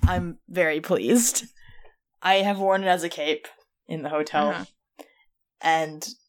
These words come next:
Speaker 1: it felt good. <laughs> This is the, also just a, just a note about, about the purchase of the flag. Um, Canada. Okay, Canada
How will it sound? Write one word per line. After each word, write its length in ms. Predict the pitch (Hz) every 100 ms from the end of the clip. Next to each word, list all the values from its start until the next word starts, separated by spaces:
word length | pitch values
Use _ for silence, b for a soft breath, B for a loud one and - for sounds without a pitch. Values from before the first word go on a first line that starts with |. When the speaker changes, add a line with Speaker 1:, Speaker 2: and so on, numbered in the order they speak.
| _ _
Speaker 1:
it 160 | 175 165
felt 280 | 165 156
good. 320 | 156 143 202 247
<laughs> 60 | - - - - - _ _ _ B B B B B _ _ _ _ -
This 140 | 226
is 120 | 285
the, 120 | 294 294
also 460 | 240 247 311 254 -
just 320 | 190 240 -
a, 80 | 226
just 240 | 202 269 269
a 40 | 220
note 340 | 190 160 151
about, 340 | 170 170 165 - - B B B -
about 280 | 185 185
the 80 | 175
purchase 260 | 180 170 160
of 80 | 160
the 80 |
flag. 380 | 156 156 147 147 b b b _
Um, 480 | 185 190 175 165 - - _ _ _ _ _ _ - b b _ _ _ _ _ _ _ _ _ _ _ - - - - _ - -
Canada. 840 | - 240 285 359 349 320 302 269 - _ _ - 807 _ _ 679 _ _ _ _ _ _ _ _
Okay, 360 | 220 202 151 - - -
Canada 680 | 233 254 277 285 277 254